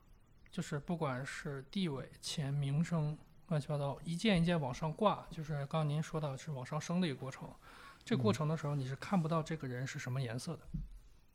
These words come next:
Speaker 1: 就是你只能看到他身上挂着的东西。
Speaker 2: 嗯。
Speaker 1: 但是如果你把一个男人的所有东西一点一点的全都给他剥掉，
Speaker 2: 嗯。
Speaker 1: 家庭、事业，然后什么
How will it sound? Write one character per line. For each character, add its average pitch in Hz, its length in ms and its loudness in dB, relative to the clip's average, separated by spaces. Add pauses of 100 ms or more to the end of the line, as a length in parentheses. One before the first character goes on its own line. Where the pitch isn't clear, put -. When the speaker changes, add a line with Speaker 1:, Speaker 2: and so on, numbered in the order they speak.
(260)
Speaker 1:
就 - 140 -4
是 - 20 2
你 170 120 4
只 175 120 0
能 135 140 0
看 170 180 0
到 156 80 6
他 151 120 -2
身 160 160 2
上 165 120 4
挂 196 200 4
着 139 100 -2
的 113 140 -10
东 127 200 -10
西。 - 140 -18 (540)
Speaker 2:
嗯。 127 160 6
Speaker 1:
但 196 100 8
是 185 140 2
如 180 120 0
果 185 140 4
你 185 80 8
把 175 140 2
一 139 100 -2
个 156 120 -2
男 156 220 4
人 156 120 6
的 156 80 4
所 151 240 -2
有 156 80 2
东 139 200 -4
西 - 200 -10 (280)
一 175 120 -2
点 135 260 -2
一 151 40 0
点 151 140 -2
的 117 80 -4
全 131 300 -4
都 170 100 0
给 160 120 -2
他 127 100 -2
剥 127 180 -6
掉， 131 240 -6 (380)
Speaker 2:
嗯。 123 180 4
Speaker 1:
家 156 220 4
庭、 139 260 -2
事 151 340 -4
业， 127 180 -6 (440)
然 147 120 -2
后 147 120 0
什 143 160 -4
么 139 280 -2